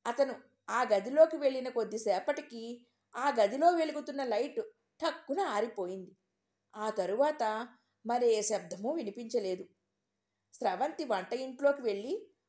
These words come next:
మరుగుతున్న టీ కెటిల్ దించి మాధవ్ నాయర్ గారు పెరట్లోకి వెళ్ళి కాళ్ళు చేతులు కడుక్కుని వచ్చేసరికి టీ కలిపి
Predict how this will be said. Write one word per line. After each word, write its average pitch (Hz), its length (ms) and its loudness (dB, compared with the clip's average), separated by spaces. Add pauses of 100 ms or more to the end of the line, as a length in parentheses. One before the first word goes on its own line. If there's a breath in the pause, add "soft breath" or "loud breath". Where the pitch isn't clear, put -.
(140)
మరుగుతున్న 339 540 2
టీ 262 240 -6
కెటిల్ 285 340 -4
దించి 214 560 -8 (260)
మాధవ్ 208 460 4
నాయర్ 302 300 4
గారు 285 280 2 (340)
పెరట్లోకి 247 540 2
వెళ్ళి 220 500 -4 (240)
కాళ్ళు 233 360 -2 (160)
చేతులు 262 300 0
కడుక్కుని 226 440 -4
వచ్చేసరికి 240 720 -4 (380)
టీ 294 240 -6
కలిపి 220 520 -4